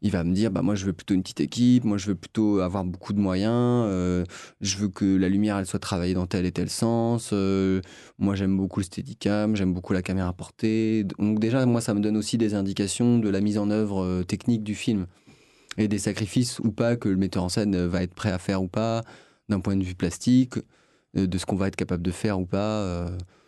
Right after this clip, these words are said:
euh, avec les données imparties. Par exemple, s'il veut une toute petite équipe, bah, je sais que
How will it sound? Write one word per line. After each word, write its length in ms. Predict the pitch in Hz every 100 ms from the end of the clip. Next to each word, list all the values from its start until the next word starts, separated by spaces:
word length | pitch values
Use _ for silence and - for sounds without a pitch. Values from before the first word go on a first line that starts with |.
| _ _ _
euh, 340 | - - - - - - - - - - - -
avec 300 | 95 90 92
les 100 | 101
données 300 | 95 95 98
imparties. 440 | 90 - 101 - 101
Par 140 | 92
exemple, 200 | 98 107
s'il 180 | - 98
veut 100 | 92
une 100 | 92
toute 160 | 98
petite 300 | - 90 -
équipe, 280 | 95 - 117
bah, 100 | 90
je 120 | 90
sais 200 | 95 113
que 320 | 110 92 90